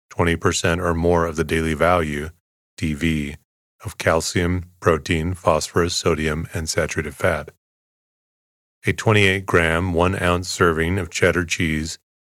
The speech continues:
contains about seven grams of protein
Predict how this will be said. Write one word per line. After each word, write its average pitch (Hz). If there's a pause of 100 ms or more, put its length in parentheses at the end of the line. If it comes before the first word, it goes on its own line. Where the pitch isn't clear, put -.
(360)
contains 101
about 87
seven 95
grams 85
of 80
protein 82